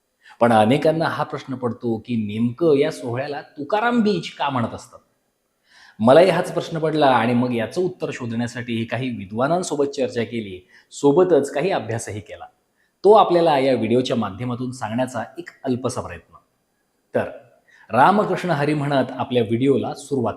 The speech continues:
करूया. आपणही कमेंटमध्ये "रामकृष्ण हरी" असं लिहा. व्हिडिओत आधीच म्हटल्याप्रमाणे फाल्गुन वद्य द्वितीया हा या धरणीवरील तुकोबारायांचा सदेह अखेरचा दिवस. तर बीज समजून घेण्यासाठी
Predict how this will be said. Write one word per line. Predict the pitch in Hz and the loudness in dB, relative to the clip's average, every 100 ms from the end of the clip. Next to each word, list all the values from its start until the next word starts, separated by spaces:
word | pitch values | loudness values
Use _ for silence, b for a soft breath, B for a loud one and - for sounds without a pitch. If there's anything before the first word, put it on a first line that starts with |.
| - | -10
करूया. | 87 80 _ _ _ _ _ b b b - | -16 -16 _ _ _ _ _ b b b -2
आपणही | 151 175 190 190 | 4 4 4 4
कमेंटमध्ये | 180 165 165 160 156 156 - - - | 4 4 2 2 0 0 -4 -16 -6
"रामकृष्ण | 113 156 185 151 117 - 139 | 4 4 4 0 -6 -8 -6
हरी" | 117 135 101 - _ 110 | -2 -2 -4 -8 _ -12
असं | 117 | -10
लिहा. | 98 85 80 _ _ _ _ _ b b b - | -10 -10 -16 _ _ _ _ _ b b b -2
व्हिडिओत | 123 143 175 170 - | 2 6 6 6 2
आधीच | 127 170 196 | 0 0 -2
म्हटल्याप्रमाणे | 170 143 139 139 139 131 123 127 | -4 -2 -2 -2 -2 -2 -2 -4
फाल्गुन | - 117 120 185 156 | -4 -4 -2 -4 -4
वद्य | 135 127 135 | -4 -4 -6
द्वितीया | 110 117 - 156 127 | -4 -6 -6 -2 0
हा | 107 120 123 | 0 0 -2
या | 120 | -2
धरणीवरील | 117 - 120 160 147 120 110 - | -6 -8 -6 -4 -2 -2 -4 -8
तुकोबारायांचा | - 117 113 104 98 98 110 | -12 -8 -6 -4 -6 -10 -14
सदेह | 120 - 110 110 113 139 - | -14 -12 -10 -6 -4 -6 -10
अखेरचा | - - 113 - | -18 -12 -12 -12
दिवस. | 85 82 - _ _ _ b b b - | -18 -20 -20 _ _ _ b b b 2
तर | 180 | 4
बीज | 117 156 233 220 - | 2 4 4 4 -2
समजून | 156 143 147 | -4 -2 -2
घेण्यासाठी | 117 120 131 123 104 95 | -2 -2 -4 -6 -8 -14